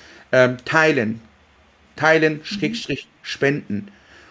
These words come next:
Speaker 1: Und das ist auch der Grund, warum die Change Your Life als Veranstaltungsreihe bis heute nicht einen einzigen Cent an Gewinn gemacht hat, nicht einen einzigen Cent in die Tasche gepackt hat, sondern als Charity-Veranstaltung für den Verein krebskranker Kinder hier in Hannover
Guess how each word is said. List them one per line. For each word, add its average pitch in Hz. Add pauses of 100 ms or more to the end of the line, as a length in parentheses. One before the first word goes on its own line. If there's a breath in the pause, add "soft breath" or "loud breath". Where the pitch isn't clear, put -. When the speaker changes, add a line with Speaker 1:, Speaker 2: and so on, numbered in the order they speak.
(120)
Speaker 1:
Und 120
das 131
ist 131
auch 127
der 147
Grund, 151
warum 139
die 127
Change 151
Your 139
Life 143
als -
Veranstaltungsreihe 139
bis 127
heute 151 (220 loud breath)
nicht 139 (100)
einen 165
einzigen 156
Cent 160 (540 loud breath)
an 143
Gewinn 143
gemacht 156
hat, 156
nicht -
einen 160
einzigen 147
Cent 147
in 143
die 139
Tasche 147
gepackt 147
hat, 143
sondern 135
als 127
Charity-Veranstaltung 139 (300 loud breath)
für -
den 147
Verein 135
krebskranker 131
Kinder 127
hier 117
in 110
Hannover 113